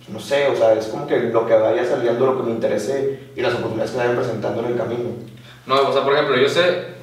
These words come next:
Speaker 2: o sea, a mí me interesa el, el área de traumatología y ortopedia.
Speaker 1: Ajá.
Speaker 2: O sea, es un área que me interesa. Este, digo, si todo va bien, pues ojalá me especialice en esa área,
Speaker 1: Ujú.
Speaker 2: pero nunca sabes, o sea, te digo, hay demasiadas especialidades, probablemente hay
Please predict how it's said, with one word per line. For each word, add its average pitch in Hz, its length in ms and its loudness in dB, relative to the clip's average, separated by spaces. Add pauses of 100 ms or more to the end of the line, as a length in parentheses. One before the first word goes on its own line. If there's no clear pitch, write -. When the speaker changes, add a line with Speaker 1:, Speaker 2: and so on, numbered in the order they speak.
(180)
Speaker 2:
o - 40 -20
sea, - 120 4
a 143 40 4
mí - 40 0
me 170 120 0
interesa 151 340 2
el, 143 200 -4
el 127 100 0
área 127 160 4
de 131 60 0
traumatología 104 680 0
y - 20 2
ortopedia. 98 560 -2 (140)
Speaker 1:
Ajá. 113 160 -6
Speaker 2:
O - 100 0
sea, - 80 -8
es - 60 -6
un 131 80 2
área 139 160 4
que - 80 -2
me 120 80 -2
interesa. 110 400 0 (1080)
Este, 104 920 0 (180)
digo, 101 240 0
si - 120 -8
todo 101 180 0
va 113 100 6
bien, 113 560 -4 (1500)
pues 101 260 -8
ojalá 98 560 -4 (140)
me 104 80 -8
especialice 101 500 -6
en 104 60 -6
esa 104 160 -6
área, 110 220 0
Speaker 1:
Ujú. - 80 -2
Speaker 2:
pero 104 320 2 (240)
nunca 113 260 2
sabes, 120 420 2
o 113 40 -10
sea, - 120 -8
te 123 60 -2
digo, 113 200 4
hay - 140 4
demasiadas - 560 2
especialidades, 113 440 -2
probablemente 120 480 2
hay 113 260 2